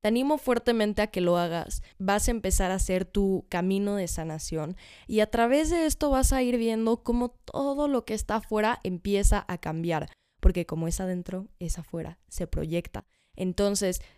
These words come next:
en todos los ámbitos de tu vida va a haber una mejoría en personas, situaciones, amistades, dinero. Todo se va a ir reflejando a través de, de esta sanación.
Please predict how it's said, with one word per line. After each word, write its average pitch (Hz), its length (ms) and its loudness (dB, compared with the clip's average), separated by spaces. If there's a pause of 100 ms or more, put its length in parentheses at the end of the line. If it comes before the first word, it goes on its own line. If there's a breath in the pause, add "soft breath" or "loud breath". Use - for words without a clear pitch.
(280 soft breath)
en 196 160 2
todos 208 340 2
los 185 200 0
ámbitos 185 400 -2
de 175 100 0
tu - 140 -4
vida 175 220 0
va 175 80 2
a - 20 2
haber 175 180 0
una 180 220 -2
mejoría 175 680 -6
en 175 160 -6
personas, 170 640 -4
situaciones, 165 1080 -4
amistades, 165 920 -4
dinero. 185 760 2 (180 loud breath)
Todo 214 420 2 (280 loud breath)
se - 180 -2
va 180 140 2
a 185 80 2
ir 185 160 -2
reflejando 180 680 -4
a 180 40 -4
través 170 440 -6
de, 170 400 -4
de 175 140 -2
esta 180 240 -6
sanación. 180 580 -2